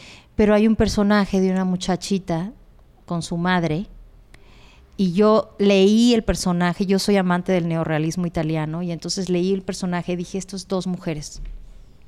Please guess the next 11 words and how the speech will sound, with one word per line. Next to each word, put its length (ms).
Y 720
con 140
la 120
Loren. 360
Y 760
de, 280
hay 140
una 120
escena 460
que 120
tiene 420